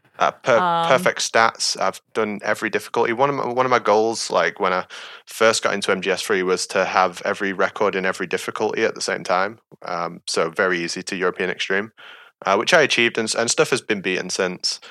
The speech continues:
Speaker 1: But I'm really into category extensions right now. So I did all camouflage because, which is every camo and face paint in one run. So it's seventeen camos and seven face paints. So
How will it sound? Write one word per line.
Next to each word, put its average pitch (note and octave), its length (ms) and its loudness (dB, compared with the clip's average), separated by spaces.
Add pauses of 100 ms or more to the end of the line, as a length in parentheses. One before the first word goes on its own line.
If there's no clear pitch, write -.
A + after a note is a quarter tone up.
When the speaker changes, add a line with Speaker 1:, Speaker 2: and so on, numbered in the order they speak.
(320)
Speaker 1:
But G2+ 220 4
I'm F#2+ 260 2
really A#2+ 360 2
into G#2+ 600 -2 (340)
category A2 400 2
extensions A2 540 -2
right A2 200 2
now. A2+ 180 0
So F#2+ 300 0
I F#2+ 160 2
did B2+ 200 0
all B2 160 2
camouflage G#2+ 640 0
because, F2 500 -2
which G2 180 -2
is F2+ 320 -4
every G#2 260 -2
camo G2 360 0
and F2+ 80 -6
face F#2+ 200 0
paint F#2+ 240 -2
in F#2 140 -6
one F2+ 220 -4
run. F#2+ 240 -4
So F2 140 -2
it's - 340 -6
seventeen G2 500 -2
camos F#2 540 -2
and F2+ 280 -6 (380)
seven F2+ 520 -2 (800)
face F2+ 280 -2
paints. - 340 -10
So - 300 -6